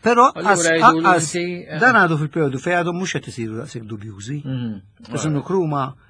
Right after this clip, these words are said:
Speaker 1: eh, għadu mhux juri dawk is-, is-sintomi ta' megalomania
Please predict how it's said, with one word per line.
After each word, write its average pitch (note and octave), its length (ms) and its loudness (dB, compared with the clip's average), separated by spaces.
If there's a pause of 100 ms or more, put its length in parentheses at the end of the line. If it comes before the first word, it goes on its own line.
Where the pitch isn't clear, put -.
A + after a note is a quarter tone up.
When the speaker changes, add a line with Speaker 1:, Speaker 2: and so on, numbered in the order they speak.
(340)
Speaker 1:
eh, C#3 260 -2
għadu C#3+ 420 0
mhux D3 360 -2 (920)
juri C3 340 0
dawk B2+ 220 -2
is-, - 380 -6
is-sintomi B2+ 720 -6
ta' B2 140 -6
megalomania A#2+ 1000 -4